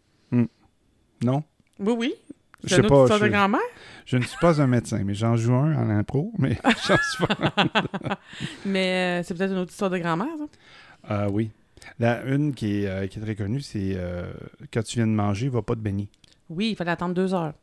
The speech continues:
Speaker 1: Puis ça n'a rien à voir.
Speaker 2: Non.
Speaker 1: <laughs> Ça n'a rien à voir.
Speaker 2: Ben,
Speaker 1: C'est
Speaker 2: en fait, la vérité, c'est que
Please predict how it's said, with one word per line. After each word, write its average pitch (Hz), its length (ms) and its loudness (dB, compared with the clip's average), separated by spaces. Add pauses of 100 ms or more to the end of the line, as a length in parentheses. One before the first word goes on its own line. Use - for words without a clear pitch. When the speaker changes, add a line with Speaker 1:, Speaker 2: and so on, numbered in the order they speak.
Speaker 1:
Puis - 100 -18
ça 101 120 0
n'a 95 80 -4
rien 113 200 -2
à 123 60 2
voir. 117 260 0 (540)
Speaker 2:
Non. 180 140 -4 (420)
Speaker 1:
<laughs> - 40 -10 (500)
Ça - 200 -2
n'a - 140 -2
rien 139 260 4
à 135 80 4
voir. 120 260 -2 (440)
Speaker 2:
Ben, 208 80 0
Speaker 1:
C'est 117 100 -2
Speaker 2:
en 175 300 0
fait, - 480 -2
la 170 140 4
vérité, 180 720 -2
c'est 185 240 -8
que 170 1300 -2